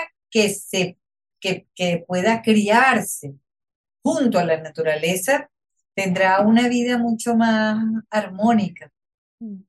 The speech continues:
Speaker 1: Eh, se sentirá mucho más seguro de sus decisiones y también crecerá con esa sensibilidad de que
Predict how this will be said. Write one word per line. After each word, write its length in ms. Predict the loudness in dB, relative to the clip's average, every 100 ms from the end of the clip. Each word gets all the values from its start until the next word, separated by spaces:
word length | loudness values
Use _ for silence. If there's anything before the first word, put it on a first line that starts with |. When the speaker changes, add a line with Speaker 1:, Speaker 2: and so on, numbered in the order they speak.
| -8
Speaker 1:
Eh, 420 | -4 -2 -2 -2
se 180 | -6 -8
sentirá 460 | -8 -10 -12 -14 -10
mucho 320 | -10 -10 -10 -8
más 340 | -6 -6 -6
seguro 840 | -8 -8 -4 -2 0 0 0 -4 _ _ _ _ -2
de 140 | -2
sus 300 | -2 -4 -6
decisiones 1080 | -8 -8 -6 -4 0 2 2 0 -4 -8 -18 _ _ _ -6
y 260 | -6 -2
también 840 | 2 2 0 -4 0 4 4 2 -2 _ _ _ _ _ _
crecerá 800 | 4 4 4 2 2 4 2 -2
con 160 | -4 -4
esa 420 | -6 -2 0 0
sensibilidad 1120 | 2 2 2 -2 -2 -2 -4 -2 -2 0 -2 -4 -12 _ _ _ _ _ _
de 220 | -2 -2
que 260 | -2 -6